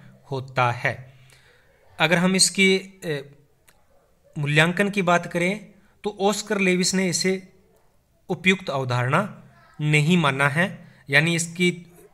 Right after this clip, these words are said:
आलोचना की है कि लोक संस्कृति नाम की कुछ अलग से संस्कृति नहीं होती है। फोस्टर के अनुसार कि रेडफील्ड ने एक विशेषता बताई थी अकेलेपन की,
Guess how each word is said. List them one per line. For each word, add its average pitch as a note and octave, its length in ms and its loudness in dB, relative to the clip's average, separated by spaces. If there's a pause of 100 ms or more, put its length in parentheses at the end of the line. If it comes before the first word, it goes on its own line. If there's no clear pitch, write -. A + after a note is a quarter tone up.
(160)
आलोचना E3+ 520 2
की D3+ 220 -8
है D#3+ 120 -8
कि F3+ 120 -6
लोक E3 200 -6
संस्कृति E3 500 -8
नाम D3+ 240 -2
की D3+ 120 -10
कुछ D#3 280 -10 (520)
अलग D3+ 200 -2
से D3+ 160 -6
संस्कृति C#3+ 600 -8 (320)
नहीं C#3 320 -2
होती D#3+ 260 -4
है। F3 140 -2
फोस्टर E3+ 440 -4
के F3+ 120 -2
अनुसार E3 600 -4 (260)
कि E3+ 80 0
रेडफील्ड E3 440 0
ने E3+ 420 -6 (240)
एक C#3 200 -6
विशेषता E3 420 -2
बताई D3 320 -4
थी F3 300 -8
अकेलेपन E3 580 -2
की, G2 240 -14